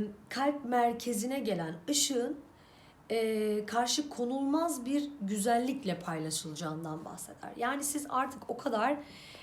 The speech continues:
e, bir şeylerin farkındasınız ki ilişkinizle alakalı öncelikle kendinizi şifalandırmak istiyorsunuz ve o mutluluk kapısından geçmek için bunun olması gerektiğini biliyorsunuz.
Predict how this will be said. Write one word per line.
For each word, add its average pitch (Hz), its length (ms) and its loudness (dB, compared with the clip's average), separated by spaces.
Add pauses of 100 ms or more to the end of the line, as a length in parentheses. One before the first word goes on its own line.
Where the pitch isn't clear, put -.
(160)
e, 196 640 2
bir 208 40 0
şeylerin 208 640 4
farkındasınız 196 920 0
ki 165 260 -6 (440)
ilişkinizle 240 720 2
alakalı 170 680 -2 (520)
öncelikle 269 540 2
kendinizi 175 540 0
şifalandırmak 247 840 2
istiyorsunuz 262 720 -2 (500)
ve 202 340 4 (140)
o 233 100 6
mutluluk 233 480 -2
kapısından 202 640 0
geçmek 185 360 0
için 175 280 -2
bunun 180 180 0
olması 170 460 -2
gerektiğini 262 580 0
biliyorsunuz. 240 600 -2